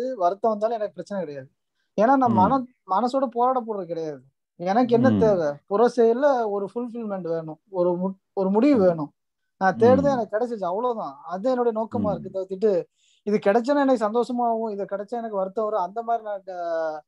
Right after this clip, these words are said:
Speaker 1: ஒரு condition நீங்க போடல அப்படின்னு அவன்கிட்ட விளக்கம் கொடுத்தேன். இது கரெக்டுங்களாய்யா?
Speaker 2: இல்ல, இல்ல, பொதுவாவே என்னன்னு சொன்னா, ஒரு ஞானியினுடைய வெளிப்பாடு எப்படி இருக்கும், எப்படி இருக்கும்னு சொல்லி நம்ம ரொம்ப அனுமானிச்சுட்டே இருந்தான்னு சொன்னா,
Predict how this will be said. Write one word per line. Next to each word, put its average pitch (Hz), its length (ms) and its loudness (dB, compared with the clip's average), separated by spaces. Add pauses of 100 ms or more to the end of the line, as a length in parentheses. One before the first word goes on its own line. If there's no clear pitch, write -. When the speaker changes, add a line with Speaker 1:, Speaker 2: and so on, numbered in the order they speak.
(360)
Speaker 1:
ஒரு 180 180 0
condition 226 360 0
நீங்க 196 160 -6
போடல 190 360 0 (760)
அப்படின்னு 180 400 -4
அவன்கிட்ட 180 320 -4 (200)
விளக்கம் 165 320 -10
கொடுத்தேன். 143 300 -4
இது 170 140 0
கரெக்டுங்களாய்யா? 190 560 4 (400)
Speaker 2:
இல்ல, 104 160 4
இல்ல, - 0 - (120)
பொதுவாவே 131 580 8
என்னன்னு 131 300 6
சொன்னா, 120 260 6 (680)
ஒரு 95 180 -2
ஞானியினுடைய 135 840 4
வெளிப்பாடு 147 580 6
எப்படி 139 260 2
இருக்கும், 135 320 0
எப்படி 131 200 2
இருக்கும்னு 127 340 0
சொல்லி 127 180 -2
நம்ம 127 260 -4
ரொம்ப 123 260 -6
அனுமானிச்சுட்டே 135 640 -4
இருந்தான்னு 131 420 -4
சொன்னா, 127 280 -4